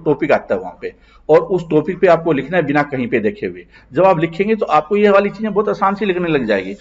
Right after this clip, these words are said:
वरना क्या आप इन्हीं चीजों को मुश्किल समझना start कर देंगे और individual to individual फर्क पड़ जाता है फिर, कि जिस बच्चे को ये सारी चीजें immediately लिखनी आती है उनके लिए तो बहुत आसान है। जैसे कि मैंने मान लो कभी जिंदगी में हाथी नहीं देखा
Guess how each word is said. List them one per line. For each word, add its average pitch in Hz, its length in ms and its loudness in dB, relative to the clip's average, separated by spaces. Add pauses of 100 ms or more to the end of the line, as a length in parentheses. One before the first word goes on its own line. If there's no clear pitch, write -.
(240)
वरना 175 220 2
क्या 208 180 2
आप 208 100 2
इन्हीं 190 200 0
चीजों 190 240 -4
को 185 80 -2
मुश्किल 151 300 -4
समझना 151 360 -2
start 147 260 0
कर 143 120 0
देंगे 131 260 -2 (500)
और 160 160 6
individual 170 500 4
to 180 80 4 (220)
individual 147 380 2
फर्क - 280 -2
पड़ - 80 2
जाता 160 260 2
है 123 60 2
फिर, 120 160 -2 (280)
कि 151 80 -2
जिस 170 180 -2
बच्चे 175 260 2
को 190 100 2
ये 185 120 2
सारी 170 240 2
चीजें 170 420 -4
immediately 165 580 0
लिखनी 170 240 -2
आती 190 240 0
है 175 60 -2
उनके 170 160 -10
लिए 160 100 -2
तो 123 80 -8
बहुत 131 220 0
आसान 139 260 -2
है। 120 60 -6 (360)
जैसे 160 380 2
कि 202 160 -4
मैंने 170 280 4
मान 175 220 2
लो 202 100 4
कभी 185 240 -2
जिंदगी 165 320 2
में 180 80 4
हाथी 139 340 0
नहीं 165 120 2
देखा 104 480 -8